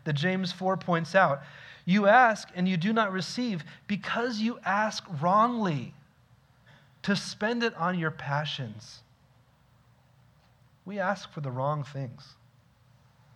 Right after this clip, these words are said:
Tim Keller says in his book on prayer, "God gives us what we would have asked if we knew everything he knows." God gives us what we would have asked for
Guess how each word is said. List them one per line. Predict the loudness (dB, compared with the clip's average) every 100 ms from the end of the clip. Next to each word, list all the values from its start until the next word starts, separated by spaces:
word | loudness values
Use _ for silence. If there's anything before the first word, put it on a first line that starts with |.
| _ _ _ _ _ _ _ -4
Tim | -2 4
Keller | 6 6
says | 2 0 0
in | 0
his | -2 -2
book | -4 -2
on | -2 0
prayer, | 0 0 0 -8 -20 _ _ _ _ _ -20 -14 0
"God | 4 4 2 0
gives | -4 -4 -2
us | -2 -2 -4 -14 -20 -20 _ -2
what | 0
we | 2 0
would | 0
have | -2 2 6 6 4 -2 -10 -20 _ _ _ _ 0
asked | 4 4 2 -4 -14 -18 _ _ _ _ _ _
if | -4 -4
we | -2
knew | 0 0 0
everything | 0 0 -4 -6 -8
he | -8 -4 -2
knows." | 0 -2 -4 -14 -18 -20 -20 _ _ _ _ _ _ _ _ _ _ _ _ _ _ -10
God | -8 -6
gives | -4 -2 -2
us | -2 -4
what | -4
we | -2
would | -2
have | 2 4
asked | 4 2 -10
for | -14 -14 -16